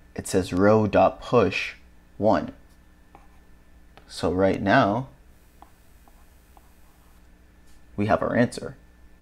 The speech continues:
It's the number one, one, which, if we look back at Pascal's triangle, is the row with the index of one. Let's do it one more time with the row index of two.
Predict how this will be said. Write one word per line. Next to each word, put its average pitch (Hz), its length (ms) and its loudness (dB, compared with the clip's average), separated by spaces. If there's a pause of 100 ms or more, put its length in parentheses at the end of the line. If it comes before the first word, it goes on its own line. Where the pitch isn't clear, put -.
(140)
It's 90 140 -8
the 107 100 0
number 95 280 2
one, 90 340 0
one, 104 460 0 (140)
which, 95 420 -2
if 101 100 -4
we 98 80 0
look 95 300 0
back 92 220 2
at 82 120 -4
Pascal's - 480 0
triangle, 101 680 0 (500)
is 98 240 4
the 95 100 0
row 90 320 4
with 87 400 -2
the 87 140 -2
index - 420 -4
of - 140 -10
one. 98 260 0 (960)
Let's 104 180 -2
do 110 140 2
it 98 80 4
one 104 160 4
more 104 220 2
time 101 420 0
with 95 180 -2
the 92 100 -2
row 92 200 0
index 87 420 -4
of - 320 -8
two. 120 300 0